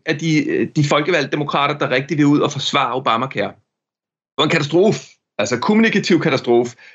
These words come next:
De dybest set var ude at sige, at vi kan ikke rigtig stå inden for det her, vi selv har lavet. Øh, og d-, på den måde, øh,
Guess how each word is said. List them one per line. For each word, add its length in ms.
De 160
dybest 320
set 200
var 60
ude 220
at 60
sige, 360
at 60
vi 60
kan 120
ikke 100
rigtig 160
stå 120
inden 160
for 60
det 100
her, 60
vi 60
selv 200
har 60
lavet. 200
Øh, 240
og 120
d-, 240
på 120
den 200
måde, 300
øh, 60